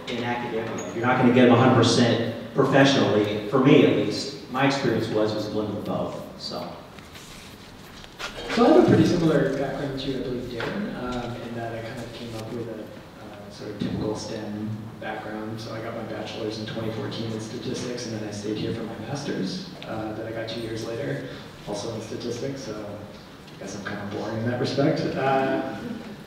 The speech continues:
Speaker 2: I think what we look at at Google is what we tend to message externally is what we call, uh, T-shaped people, and that's not referring to the shape of your body,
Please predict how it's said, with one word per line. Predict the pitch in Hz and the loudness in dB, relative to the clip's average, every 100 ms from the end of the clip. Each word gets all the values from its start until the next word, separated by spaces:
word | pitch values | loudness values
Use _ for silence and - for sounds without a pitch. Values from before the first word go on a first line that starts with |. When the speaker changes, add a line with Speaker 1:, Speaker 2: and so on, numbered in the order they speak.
| - | 2
Speaker 2:
I | |
think | - 247 302 180 | 8 12 12 12
what | 185 - - - 156 | 12 12 10 6 4
we | 175 | 6
look | 170 170 170 | 8 8 6
at | 143 139 | 4 4
at | 143 - | 0 0
Google | 139 143 143 123 | 0 2 2 2
is | |
what | 131 131 131 | 0 0 0
we | |
tend | - 135 - | -2 0 -2
to | |
message | 127 117 123 117 | -2 -2 -2 -4
externally | 120 - 120 120 117 | -6 -6 -6 -6 -6
is | 113 113 - - - | -4 -6 -8 -12 -14
what | - 131 | -12 -10
we | |
call, | 120 - 110 110 107 | -10 -10 -8 -6 -6
uh, | 110 104 104 - | -8 -10 -12 -10
T-shaped | 147 151 - 165 - 165 | -6 -4 -2 -4 -4 -4
people, | 165 165 147 - - - 117 | -4 -4 -4 -4 -6 -10 -10
and | 120 | -6
that's | 123 135 | -6 -6
not | 123 120 120 - | -6 -8 -10 -12
referring | 117 120 113 104 | -12 -12 -12 -12
to | 110 | -10
the | 110 110 | -10 -10
shape | - 113 107 | -8 -8 -8
of | 110 | -8
your | 107 | -8
body, | 113 107 104 104 | -6 -6 -4 -4